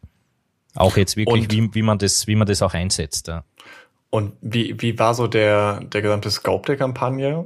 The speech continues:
Speaker 2: Ähm, wo habt ihr jetzt K I eingesetzt? Äh,
Speaker 1: Mhm.
Speaker 2: wo hat K I wirklich unterstützt? Und wie groß war die Kampagne am Ende des Tages?
Speaker 1: Mhm.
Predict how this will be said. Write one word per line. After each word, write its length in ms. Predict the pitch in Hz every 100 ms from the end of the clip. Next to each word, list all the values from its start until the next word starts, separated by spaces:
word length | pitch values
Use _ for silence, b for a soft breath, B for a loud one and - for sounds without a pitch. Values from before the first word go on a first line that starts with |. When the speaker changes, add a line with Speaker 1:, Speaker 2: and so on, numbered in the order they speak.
| -
Speaker 2:
Ähm, 520 | 113 110 110 110 - -
wo 200 | 110 110
habt 200 | 110 -
ihr 60 | 113
jetzt 280 | 104 - -
K 120 | 117
I 200 | 110 107
eingesetzt? 920 | - 117 113 113 110 - - - -
Äh, 400 | 107 107 107 107
Speaker 1:
Mhm. 40 | 104
Speaker 2:
wo 180 | 113 107
hat 120 | 107
K 100 | 113
I 160 | 110 104
wirklich 280 | 107 104
unterstützt? 640 | 107 98 98 113 107 - -
Und 200 | 101 104
wie 80 |
groß 400 | 101 101 113 123
war 60 | 101
die 80 | 98
Kampagne 320 | 95 95 92
am 40 |
Ende 160 | 92 110
des 140 | -
Tages? 260 | - 107 -
Speaker 1:
Mhm. 240 | 117 107